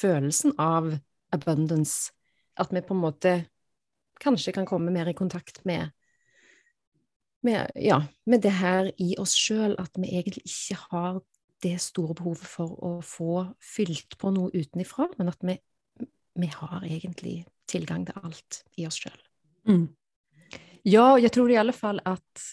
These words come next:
Speaker 2: den mutationen då som sker i mänskhet gör att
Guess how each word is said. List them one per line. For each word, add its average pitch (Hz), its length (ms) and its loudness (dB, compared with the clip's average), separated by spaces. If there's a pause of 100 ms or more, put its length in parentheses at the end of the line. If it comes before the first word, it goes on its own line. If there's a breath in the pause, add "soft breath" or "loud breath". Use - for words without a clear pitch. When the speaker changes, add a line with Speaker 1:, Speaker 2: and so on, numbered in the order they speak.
(320)
Speaker 2:
den 180 500 2
mutationen 180 840 4
då 131 140 2
som 165 240 -2
sker 196 500 2
i 165 160 2
mänskhet 180 760 0
gör 180 460 4
att - 180 -8